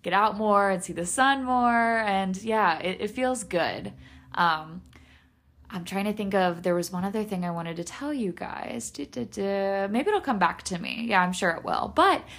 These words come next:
this week is exciting because I have this solo episode that I'm doing right now. It's gonna be a short little mini solo episode probably.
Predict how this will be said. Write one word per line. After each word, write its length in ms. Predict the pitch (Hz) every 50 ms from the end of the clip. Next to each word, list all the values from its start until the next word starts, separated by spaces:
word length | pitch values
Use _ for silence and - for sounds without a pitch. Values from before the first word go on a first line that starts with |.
| - -
this 160 | 247 262 277
week 140 | 285 294 262
is 120 | 294 269
exciting 440 | 285 254 - - 226 214 214 226 214
because 240 | 208 202 214 190 196
I 40 | 196
have 220 | 190 185 185 185
this 180 | 180 202 214 -
solo 300 | - 240 233 226 220 220
episode 520 | - 180 185 180 196 190 185 - 180 180 180
that 80 | 185
I'm 140 | 180 175 170
doing 200 | 175 175 175 165
right 220 | 165 160 156 165 175
now. 400 | 185 240 285 311 311 311 302 294
It's 140 | 285 -
gonna 180 | - 208 190 175
be 140 | 156 170 165
a 80 | 165
short 280 | 160 - - 175 160 -
little 200 | 175 170 165 170
mini 320 | 175 190 226 233 240 233
solo 320 | 233 - 240 226 220 214 214
episode 500 | 208 202 208 208 214 196 - 202 196 190
probably. 640 | - - 196 190 190 175 185 196 185 185 180 185